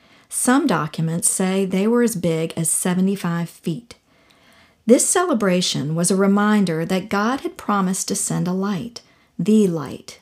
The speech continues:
the Messiah, to a sin-darkened world, to renew Israel's glory, release them from bondage,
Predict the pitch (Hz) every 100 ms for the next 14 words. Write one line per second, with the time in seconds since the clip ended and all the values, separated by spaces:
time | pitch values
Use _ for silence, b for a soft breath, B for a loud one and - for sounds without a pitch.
0 | _ - 170 180 - 180 170 170 135 -
1 | b b b - 175 175 - 208 226 247
2 | 220 214 214 214 180 170 165 147 - -
3 | b b b b 202 180 180 190 220 262
4 | 277 226 220 226 214 208 214 - 170 165
5 | 165 170 - 190 202 202 214 247 - 240
6 | 226 220 185 165 160 165 165 170